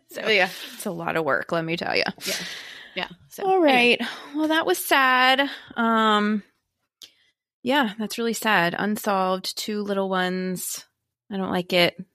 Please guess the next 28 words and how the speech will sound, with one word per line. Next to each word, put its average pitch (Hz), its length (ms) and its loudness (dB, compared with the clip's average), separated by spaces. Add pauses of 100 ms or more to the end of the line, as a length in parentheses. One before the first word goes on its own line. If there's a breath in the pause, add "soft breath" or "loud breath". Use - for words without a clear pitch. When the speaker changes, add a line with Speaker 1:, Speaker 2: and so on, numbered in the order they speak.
(560)
Speaker 2:
Especially 185 380 -4
don't 180 140 2
like 170 180 0
it 175 80 -2
if 175 120 -12
there's 180 200 -2
a 180 40 -6
military 180 460 -2
person 180 380 -6
involved. 170 440 0
I 170 100 -2
do 214 160 -4
like 277 240 -2
Texas. 262 680 -2 (880)
Speaker 1:
Yes. 170 440 -10
Mm-hmm. 190 280 -6 (1900 loud breath)
Speaker 2:
Sounds 185 320 2
like 196 160 -2
they 190 120 4
did 185 180 0
a 180 40 0
good 180 220 0
thing 180 280 2
with 170 260 -2
Heidi's 175 460 0
legacy, 165 460 -4
which 160 240 -6
is 170 180 -6